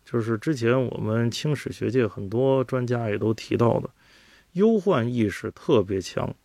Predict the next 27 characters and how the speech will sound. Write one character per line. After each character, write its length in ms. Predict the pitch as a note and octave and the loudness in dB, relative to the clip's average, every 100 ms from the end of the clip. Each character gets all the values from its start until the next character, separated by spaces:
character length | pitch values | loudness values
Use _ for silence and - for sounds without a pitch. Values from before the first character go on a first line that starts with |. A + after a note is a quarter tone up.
| _ _ _ _ _ | _ _ _ _ _
所 140 | E3 F#3+ | 0 0
以 80 | |
他 200 | - F#3+ | 2 -2
对 280 | G3+ G#3 C3 | 0 4 4
自 280 | A#2+ A#3+ D3+ | 2 -2 -2
己 280 | - - - | -2 -8 0
的 120 | A#2+ | 2
这 200 | D#3 C#3 | 4 2
个 120 | G#2+ | 2
子 220 | G2+ - | -2 -4
弟 160 | G2 G2+ | -2 2
兵 300 | D#3 A3+ A3+ | 4 4 2
的 100 | A2 | 0
这 260 | G2 G#2 - | -2 -4 -6
个 320 | - - - - - | -10 -14 -14 -16 0
关 260 | A#2+ A2+ | 2 2
注 160 | B2 A2+ | 2 -2
程 300 | - - G2+ | -4 -6 2
度 180 | A#2+ - _ _ _ _ _ | 2 2 _ _ _ _ _
是 240 | - A2 F#2+ | -4 -2 2
远 200 | B2 G3 | 4 4
远 220 | A#2 F2+ | 2 -2
超 280 | - - C#3 | -10 0 0
乎 180 | - D#3 | 2 0
我 120 | - | 0
们 340 | G#2+ C3+ D#3+ | 0 0 0
想 380 | D#3 - - F#2+ | -4 -6 -8 -8